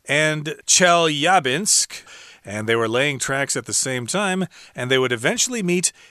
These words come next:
in the middle. So I guess they started at opposite ends of the country and worked toward each other.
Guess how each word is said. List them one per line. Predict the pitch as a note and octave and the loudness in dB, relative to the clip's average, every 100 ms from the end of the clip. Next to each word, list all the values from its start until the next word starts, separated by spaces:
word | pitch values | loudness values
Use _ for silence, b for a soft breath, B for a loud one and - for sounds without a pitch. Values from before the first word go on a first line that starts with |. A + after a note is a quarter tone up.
| - | -2
in | C3 D3+ D3+ | 0 0 -2
the | |
middle. | C#3 C#3+ C#3+ A2+ | 0 2 2 0
So | G#2 B2 | -2 -2
I | |
guess | B2 D3+ | -2 -2
they | C3+ | -2
started | A#2 - D3+ D3+ D3 C#3 - B B | -2 -2 0 0 0 -4 -8 B B
at | G#2+ - | -12 -2
opposite | E3+ F#3 F#3+ D3 D#3+ | 2 2 0 -4 -4
ends | D#3+ D#3+ D3+ | -2 -2 -2
of | C3 | -4
the | B2+ | -6
country | - E3+ E3+ - D3+ C#3 b | -4 -2 -2 -2 -2 -4 b
and | - C3 B2+ | -4 -4 -2
worked | A#2 D3+ D#3 - | -2 -2 -2 -8
toward | - - F#3+ D#3+ B2+ | -8 -2 0 0 -2
each | G#2+ - | -4 -4
other. | G#2 D#2+ B1+ - | -6 -8 -16 -20